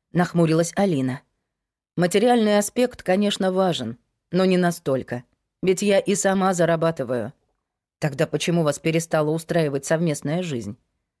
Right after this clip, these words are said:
«Да много всего. Неустроенный быт, совместное проживание с мамой, его вечная неудовлетворённость жизнью и непрекращающееся бурчание о том, что его не ценят, такого талантливого.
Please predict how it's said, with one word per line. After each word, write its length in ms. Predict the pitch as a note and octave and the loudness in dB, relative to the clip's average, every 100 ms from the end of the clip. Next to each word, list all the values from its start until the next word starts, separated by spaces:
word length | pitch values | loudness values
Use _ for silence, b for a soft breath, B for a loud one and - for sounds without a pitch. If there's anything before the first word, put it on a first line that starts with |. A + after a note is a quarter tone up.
| _ _ - | _ _ -4
«Да 160 | E3 | -2
много 340 | C4 C#4+ C#4 D3+ | 2 2 0 -2
всего. 380 | - C3 A2+ - _ _ _ _ _ - | -2 -2 -4 -8 _ _ _ _ _ -4
Неустроенный 680 | D#3 A#3 A#3+ D#4+ D4+ G#3 | 0 0 0 2 2 2
быт, 380 | E3+ D3+ A3+ - _ _ _ _ | 2 2 0 -4 _ _ _ _
совместное 680 | - E3+ F3 B3+ B3 F#3 D#3+ | 0 0 2 -2 0 2 2
проживание 600 | E3 F3 G3+ A#3 E3+ D3+ | 2 0 2 2 2 0
с 100 | - | -2
мамой, 500 | D3 G3+ G3+ D3+ D3 _ _ _ _ | 0 0 0 -2 -6 _ _ _ _
его 260 | D3 G3 A#3+ | -2 0 2
вечная 440 | C#4+ C4+ G3+ F3 | 0 0 0 2
неудовлетворённость 1040 | F3 F#3+ F#3 G3 F3 F#3 A3+ G#3+ F3+ E3 D3+ | 2 2 2 2 2 2 4 2 0 -2 -4
жизнью 680 | D#3 A3 B3 G3+ F3 E3+ - | -2 -2 -2 0 0 -2 -4
и 80 | - | -4
непрекращающееся 1200 | A#3 G3+ G3 G3+ G3+ - A#3 F#3+ F#3+ F#3 F#3 F#3 | -4 -2 -4 -2 -4 0 2 2 2 2 2 2
бурчание 640 | F3+ F#3 F#3 A3 G#3 F3+ E3+ | 0 0 0 0 2 2 0
о 200 | - F3 | 0 -6
том, 260 | - A#3 | -4 -4
что 180 | G#3+ - | -4 -2
его 280 | F3+ F#3 G#3+ | 0 0 0
не 120 | G3+ | -2
ценят, 600 | F#3+ - G3 F3+ C#3 - | -4 0 2 2 0 -4
такого 560 | - D#3+ - C#4+ D4 A#3 | -4 -4 -2 0 2 0
талантливого. 880 | A3 F#3+ F3+ F3 D3 D3 C#3 A#2+ A2+ | 0 0 2 0 0 -2 -2 -2 -6